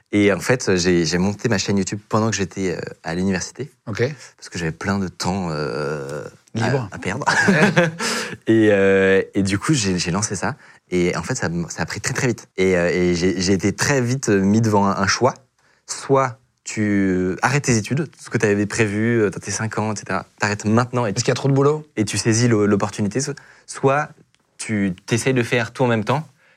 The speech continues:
Speaker 1: mais, euh, dans les faits, euh,
Speaker 2: C'est compliqué,
Speaker 1: euh,
Speaker 2: ouais.
Speaker 1: c'est compliqué. C'est-à-dire
Speaker 2: Parce que ça
Speaker 1: qu'en
Speaker 2: prend du temps de chercher une vidéo, un thème, la faire, la tourner.
Speaker 1: Ah, c'est clair. Il y en a qui, il y en a qui arrivent. Mais, mais ça veut dire que je, c'était des, trois ans de per-, un peu de perdu, entre guillemets.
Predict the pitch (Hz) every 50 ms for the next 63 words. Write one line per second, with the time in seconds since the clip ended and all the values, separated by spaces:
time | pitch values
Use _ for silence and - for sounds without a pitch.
0 | _ _ 107 110 113 117 123 127 131 131 123 113 104 101 101 107 107 104 98 -
1 | - 123 123 127 127 113 101 98 95 95 92 92 90 85 - - - - _ _
2 | _ _ _ _ _ _ 92 95 92 87 90 90 87 87 90 90 87 90 92 -
3 | - - 110 - 123 - 120 92 - 110 107 - - - - 120 123 147 147 160
4 | 165 156 214 202 156 135 131 123 - 131 127 117 123 127 147 147 151 156 151 139
5 | 131 123 127 - 147 143 147 147 139 127 123 123 123 - - 147 139 135 127 120
6 | 117 117 - 139 143 143 143 147 143 131 107 - - 98 - 131 110 113 127 185
7 | 233 226 - 139 117 107 104 98 107 107 - - 92 92 87 82 78 - _ 107
8 | 107 101 101 90 98 98 95 - 104 104 117 127 123 - 110 98 - - - -
9 | - 107 101 98 92 95 90 - - - - - 110 98 90 82 92 80 - -
10 | _ _ _ _ _ - - - 127 139 135 120 127 123 117 117 117 113 - -
11 | 95 104 101 131 123 113 - 120 107 104 104 113 120 113 98 92 - 98 90 92
12 | 95 104 113